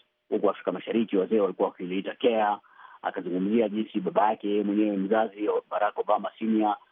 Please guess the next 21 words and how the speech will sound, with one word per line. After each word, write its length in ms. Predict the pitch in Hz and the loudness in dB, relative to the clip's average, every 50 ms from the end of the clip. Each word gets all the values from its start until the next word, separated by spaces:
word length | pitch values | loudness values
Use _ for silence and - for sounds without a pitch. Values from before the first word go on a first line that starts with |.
| _ _ _ - | _ _ _ -4
alivyokuwa 380 | 85 87 87 90 85 104 107 | -4 -2 -2 0 2 2 2
akitafuta 440 | - - - - 90 - - - 87 | 2 0 -6 -8 -10 -8 -8 -8 -8
shule 420 | - - 120 113 113 110 107 104 | -4 0 2 4 4 4 4 2
kwenda 240 | 101 - - 92 92 | 0 -2 -2 -2 -2
kusoma 300 | - - - 107 101 98 | -4 -2 -2 -2 0 0
Marekani 480 | 95 92 90 - - 113 110 110 110 110 | 0 0 0 2 2 2 2 2 2 0
mpaka 420 | 107 104 95 85 - 110 - 90 | 0 0 -2 -2 -4 -2 -2 -2
akaweza 400 | 90 - 92 95 101 101 95 90 | -4 -2 -2 -2 0 0 -2 -4
kwenda 360 | - - 98 98 98 92 92 | -2 0 0 2 2 0 -2
kusoma 420 | - _ _ _ - 101 98 95 95 98 90 82 - - | -2 _ _ _ -4 -2 0 0 0 0 0 -2 -2 -4
Hawaii. 720 | - - - - 87 117 117 117 113 110 110 110 113 - _ _ _ _ - _ _ _ | -6 -6 -4 0 2 2 2 2 0 -2 -4 -4 -4 -6 _ _ _ _ -20 _ _ _
Kwa 100 | - 135 | 0 2
hiyo, 240 | 156 165 160 147 147 - - - - _ _ | 4 4 2 0 -2 -6 -18 -20 -20 _ _
kuna 180 | - 143 131 127 | -6 -4 -4 -4
hali 340 | - 175 175 170 170 170 160 156 156 | -2 -2 0 0 2 2 2 2 2
ile 400 | 143 147 147 147 143 139 131 127 | 2 2 2 4 4 4 2 2
ya, 220 | 123 117 117 120 - | 2 2 0 0 0
ya, 440 | 135 127 120 110 110 107 101 92 90 - _ _ _ _ _ _ - | 0 0 2 2 2 2 0 0 -2 -6 _ _ _ _ _ _ -4
ya 160 | 113 107 107 - _ _ _ _ _ | -4 -4 -4 -4 _ _ _ _ _
kuonyesha 480 | - 120 117 123 135 143 139 - 143 123 | -4 -2 2 4 4 2 2 0 -4 -4
kwamba 420 | - 117 110 110 110 104 101 95 | -2 0 0 2 2 2 0 0